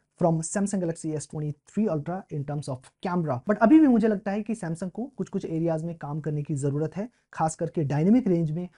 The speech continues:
हाईलाइट और लो लाइट एरिया को मैनेज करने में और वीडियोग्राफी में भी। बाकी लास्ट में बस इतना ही कहूंगा,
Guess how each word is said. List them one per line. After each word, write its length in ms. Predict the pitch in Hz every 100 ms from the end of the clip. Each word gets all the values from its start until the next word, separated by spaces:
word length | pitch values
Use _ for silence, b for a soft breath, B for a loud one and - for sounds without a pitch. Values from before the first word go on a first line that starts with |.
| _
हाईलाइट 420 | - 175 180 175
और 160 | 170 156
लो 180 | 147 185
लाइट 220 | 196 196
एरिया 280 | 165 160 160
को 120 | 160
मैनेज 420 | 139 131 175 247
करने 280 | - 185 180
में 240 | 175 170 165
और 160 | 202 208
वीडियोग्राफी 640 | 170 226 262 180 156 185
में 160 | 151 139
भी। 260 | 127 127 -
बाकी 360 | 208 185 208 262
लास्ट 340 | 202 202 262
में 100 | 285
बस 160 | 240 226
इतना 180 | 208 208
ही 80 | 220
कहूंगा, 320 | 208 214